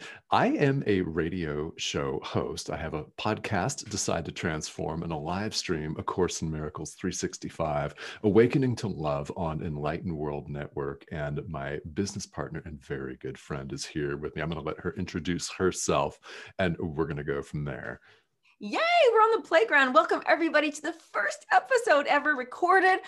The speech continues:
Speaker 2: for our conscious playground. Hello, Tomas, Tomas Garza.
Speaker 1: Hello. Hello.
Speaker 2: <laughs> I'm the other co-host here, Lisa Berry, <laughs> and host my, myself. I've got a few shows, and right now we're having fun. I'm gonna say, you know what? I wanna just keep everybody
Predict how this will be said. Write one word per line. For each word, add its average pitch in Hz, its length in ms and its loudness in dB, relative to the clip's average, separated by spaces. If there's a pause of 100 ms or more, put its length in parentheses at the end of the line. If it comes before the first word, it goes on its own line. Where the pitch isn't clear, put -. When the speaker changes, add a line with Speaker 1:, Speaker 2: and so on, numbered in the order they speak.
(160)
Speaker 2:
for 247 80 2
our 233 120 6
conscious 226 440 -2
playground. 254 580 4
Hello, 190 320 0
Tomas, 233 680 0
Tomas 254 300 0
Garza. 247 480 0
Speaker 1:
Hello. - 140 -2 (160)
Hello. 82 380 6
Speaker 2:
<laughs> - 120 -20 (400)
I'm 539 260 6
the 262 60 6
other 170 260 4
co-host 156 520 -6
here, 190 200 0
Lisa 202 440 -2
Berry, 190 600 4
<laughs> - 80 -20
and 294 220 6 (800)
host 466 400 6
my, 247 180 8
myself. 240 600 6
I've 254 180 6
got 226 140 4
a 226 40 -2
few 277 220 -2
shows, 269 300 4
and 226 120 2
right 240 180 2
now 226 180 2
we're 233 80 2
having 220 280 2
fun. 220 220 2
I'm 330 140 8
gonna 605 80 -2 (160)
say, 349 140 0
you 311 120 -2
know 339 140 0
what? 302 260 2
I 285 80 -4
wanna 330 260 -2
just - 220 -8
keep 240 220 -6
everybody 226 540 -2